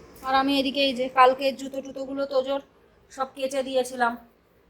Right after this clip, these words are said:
আমার এই যে ঘরে পরা চটি, তোজোর হাওয়াই চটি ঘরে পরার, এইটা কিটোটা শুকিয়ে গেছে। কি নোংরা যে থাকে তোজো, একটা দুদিন পরে গেলেই জিনিসপত্র খুব নোংরা করে। দিয়ে কালকে কেচে দিয়েছি, বিকালবেলা সেই ঝড় মতো উঠেছিল,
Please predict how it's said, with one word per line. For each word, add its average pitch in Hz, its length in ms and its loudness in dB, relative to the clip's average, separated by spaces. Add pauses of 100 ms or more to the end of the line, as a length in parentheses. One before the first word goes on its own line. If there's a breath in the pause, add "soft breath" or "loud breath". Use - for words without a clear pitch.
(160)
আমার 254 260 4
এই 254 100 6
যে 254 100 0
ঘরে 247 240 2
পরা 247 240 0
চটি, 254 500 -4
তোজোর 247 280 6
হাওয়াই 240 260 6
চটি 247 240 -8
ঘরে 233 220 -2
পরার, 240 460 0 (380)
এইটা 240 260 -2 (120)
কিটোটা 262 360 0
শুকিয়ে 254 340 -2
গেছে। 247 320 -2
কি 339 160 -14
নোংরা 226 400 2
যে 294 140 2
থাকে 240 400 4
তোজো, 233 300 0
একটা 233 360 2
দুদিন 269 400 -6 (440 soft breath)
পরে 240 240 4
গেলেই 240 280 4
জিনিসপত্র 233 600 -4
খুব 247 280 -14
নোংরা 220 320 -6
করে। 208 200 -6
দিয়ে 233 140 -4
কালকে 233 360 6
কেচে 262 300 -2
দিয়েছি, 302 340 4
বিকালবেলা 254 500 6
সেই 262 140 -4
ঝড় 233 300 10
মতো 262 260 -4
উঠেছিল, 294 380 -4